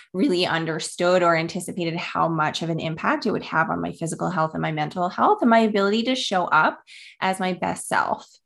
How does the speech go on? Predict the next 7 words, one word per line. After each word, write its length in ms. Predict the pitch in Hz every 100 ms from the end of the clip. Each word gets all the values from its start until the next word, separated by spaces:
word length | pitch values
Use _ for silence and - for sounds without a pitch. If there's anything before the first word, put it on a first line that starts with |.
| - - -
right? 220 | 180 202 -
And 220 | 196 190
so 500 | - 190 185 185 185 190 - - -
at 320 | 196 190 - 196 - 196
around 380 | 185 202 208
the 100 | 214
fourth 400 | 220 196 190 196